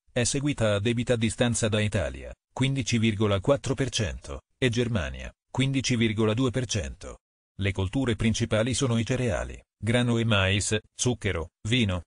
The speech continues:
prodotti lattiero-caseari, frutta, verdura, l'allevamento animale e la produzione di carne.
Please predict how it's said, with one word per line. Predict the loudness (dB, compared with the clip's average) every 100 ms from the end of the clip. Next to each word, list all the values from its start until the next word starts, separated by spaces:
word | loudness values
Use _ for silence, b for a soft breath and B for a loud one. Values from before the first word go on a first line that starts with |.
| _
prodotti | -2 0 0 0
lattiero-caseari, | -2 2 0 2 0 0 2 0 -4 -10 -14 _
frutta, | -12 -4 -4 -4 -10 -10 _ -2
verdura, | 0 2 0 0 -2 -6 _
l'allevamento | 0 2 2 2 2 0 0
animale | 0 0 0 2
e |
la | 0 0
produzione | 0 0 0 0 0
di | 0 -2
carne. | -2 -4 -8 -12 -16